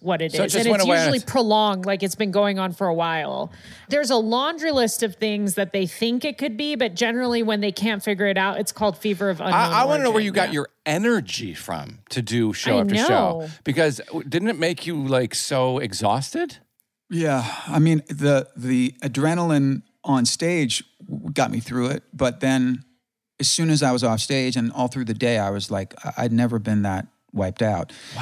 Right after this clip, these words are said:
Speaker 3: But
Speaker 2: Wow.
Speaker 3: wait,
Speaker 1: Mm-hmm.
Speaker 3: this is the best part.
Speaker 2: Oh.
Speaker 3: Slash worst part, potentially. But it's, it's all a happy ending, obviously, 'cause I'm sitting here. But I
Speaker 1: Mm-hmm.
Speaker 3: felt a little better a few days later. Uh, I was cycling,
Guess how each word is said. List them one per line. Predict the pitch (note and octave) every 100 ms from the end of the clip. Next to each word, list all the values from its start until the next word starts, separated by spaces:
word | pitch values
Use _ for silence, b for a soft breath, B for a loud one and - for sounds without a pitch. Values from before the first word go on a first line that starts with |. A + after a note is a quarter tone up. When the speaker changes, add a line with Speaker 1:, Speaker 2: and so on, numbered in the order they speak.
| B2
Speaker 3:
But | D#3
Speaker 2:
Wow. |
Speaker 3:
wait, | F#3 G3+
Speaker 1:
Mm-hmm. | A#3 F#3 E3+
Speaker 3:
this | F3 A#3+
is | G#3+
the | F3
best | F3 G3 -
part. | D#3 G2+ - _ -
Speaker 2:
Oh. | C3 - _ _ _ _
Speaker 3:
Slash | - E3 C3+ B2
worst | D#3 D#3
part, | - G2+ - - _ _ -
potentially. | - B2+ - F2+
But | A2+
it's, | C#3+ -
it's | F#3 G3+
all | F3+
a | E3
happy | D#3+ C#3+
ending, | C#3 C3+ A2
obviously, | G#2 G#2 G2 G#2
'cause | -
I'm | G2
sitting | C#3+ A2
here. | G#2+ F2
But | A#2+ A2 B B B B B B B _
I | B3+ A3+ G3+
Speaker 1:
Mm-hmm. | F#3
Speaker 3:
felt | B3 A#3 -
a | F3+
little | F3+ F#3
better | D#3+ D#3+ E3
a |
few | D3 E3
days | D3+ C#3
later. | E3 E3+ E3+ E3 D3+ _ _
Uh, | B2+ B2
I | C3+
was | C3+ C#3
cycling, | - D#3 D3 D#3+ D3+ D3+ D3